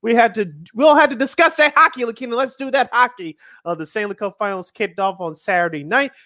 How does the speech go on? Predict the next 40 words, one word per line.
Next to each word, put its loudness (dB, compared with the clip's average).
Game -2
two -8
is -10
tonight. -6
We'll -4
give -8
you -8
a -12
quick -14
preview -8
of -6
that. 2
Uh, -10
plus, -2
we'll 0
have 2
some -14
sports -4
media -2
news. -4
And 2
since -2
it's -2
the -4
month 0
of -4
June -4
is -6
Black, 0
uh, 0
Black 0
Music -6
Month, 0
I'm -6
gonna -4
start 0
you 0
off 4
with 0
a 2